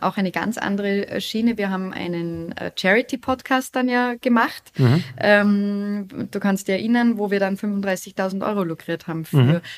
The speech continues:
Speaker 1: verschiedenste karitative Institutionen. Auch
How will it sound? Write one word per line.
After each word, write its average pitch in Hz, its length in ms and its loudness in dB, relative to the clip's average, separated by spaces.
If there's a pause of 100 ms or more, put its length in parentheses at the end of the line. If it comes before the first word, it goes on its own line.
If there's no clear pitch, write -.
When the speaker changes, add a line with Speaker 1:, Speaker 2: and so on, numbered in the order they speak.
Speaker 1:
verschiedenste 196 640 -2
karitative 170 680 -4
Institutionen. 156 920 -6 (320)
Auch 233 300 4